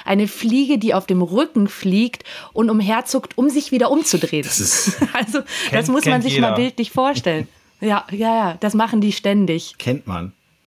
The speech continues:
Speaker 2: Ja, war aber, war aber dann doch nur das, äh, ganz profane Blubbern von Kohlensäure aus einer Apfelschorle-Flasche. Ja, heute gibt's auch wieder ein Audiorätsel.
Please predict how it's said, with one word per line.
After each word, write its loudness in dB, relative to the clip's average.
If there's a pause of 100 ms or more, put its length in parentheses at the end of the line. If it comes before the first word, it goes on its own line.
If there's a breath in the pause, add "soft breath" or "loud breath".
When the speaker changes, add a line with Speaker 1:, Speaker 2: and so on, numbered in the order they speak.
(360 loud breath)
Speaker 2:
Ja, -2
war 0
aber, -2
war -2
aber 0
dann 0
doch -4
nur 0
das, -2
äh, -2
ganz -2
profane -4
Blubbern -4
von -6
Kohlensäure -8
aus -6
einer -2
Apfelschorle-Flasche. -6 (440 loud breath)
Ja, -2
heute 0
gibt's 0
auch -2
wieder 0
ein -2
Audiorätsel. -2